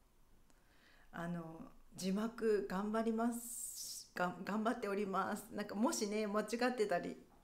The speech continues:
明らかにちょっとおかしい表現の時は教えてくださいね。はい。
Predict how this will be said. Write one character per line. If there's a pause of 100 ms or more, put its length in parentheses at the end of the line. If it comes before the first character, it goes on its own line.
(160)
明
ら
か
に
ち
ょ
っ
と
お
か
し (640)
い (200)
表
現
の
時
は
教 (160)
え
て
く
だ
さ
い
ね。 (420)
は
い。